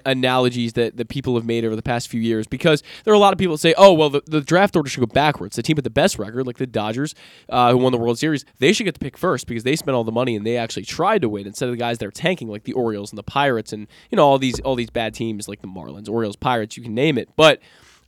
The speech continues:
I, I think this is a good implementation. I don't think that they, they really screwed over the small market teams, which I think was, you know, something that was a consideration, I think, for me. I, I was thinking, you know, maybe the Orioles and the Pirates w-, are gonna have a,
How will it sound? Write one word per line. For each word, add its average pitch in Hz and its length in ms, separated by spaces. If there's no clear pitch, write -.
I, 214 260
I 214 120
think 214 200
this 196 180
is 170 120
a - 20
good 135 240
implementation. 110 640
I 165 140
don't 226 120
think 185 200
that 156 120
they, 147 180
they 123 480
really 143 400
screwed 135 460
over 110 440
the 120 80
small 127 240
market 120 260
teams, 117 280
which 123 160
I 127 60
think 202 220
was, 170 300
you 202 100
know, 190 80
something 220 320
that 202 80
was 165 100
a - 40
consideration, 123 920
I 127 80
think, 120 160
for 117 100
me. 123 160
I, 107 260
I - 20
was 123 160
thinking, 127 320
you 139 40
know, 147 140
maybe 143 400
the 143 120
Orioles 147 300
and 135 40
the 117 60
Pirates 131 340
w-, 95 380
are 135 160
gonna 123 220
have 135 320
a, 107 80